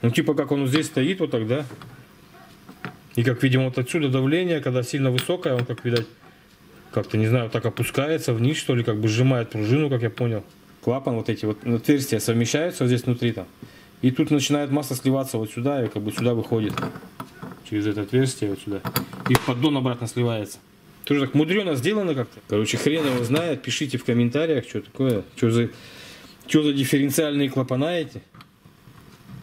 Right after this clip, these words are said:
Замудренные такие тут сделанные вообще. Еще трубку надо вот эту мне. Или покупать новую, или заказывать, точить, потому что вон она вся покоцанная здесь.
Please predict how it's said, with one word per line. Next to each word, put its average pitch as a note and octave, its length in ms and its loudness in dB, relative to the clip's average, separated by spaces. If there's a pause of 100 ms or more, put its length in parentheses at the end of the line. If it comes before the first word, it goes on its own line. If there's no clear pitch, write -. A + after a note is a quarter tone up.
(160)
Замудренные C3 680 4
такие A#2 280 -4
тут G#2 120 -8
сделанные G#2 420 2
вообще. - 220 -6 (800)
Еще D3+ 160 2
трубку G#3 280 0
надо D3+ 180 0
вот C#3+ 140 0
эту C#3+ 160 0
мне. A#2 220 0 (1200)
Или B2+ 140 4
покупать C#3 440 -2
новую, F3 300 2
или C3+ 60 6
заказывать, B2+ 520 -2
точить, - 260 -6
потому C3 160 2
что A#2+ 160 -2
вон C3 160 2
она A2+ 140 0
вся A2+ 160 -4
покоцанная A2+ 540 -2
здесь. F#2+ 180 -4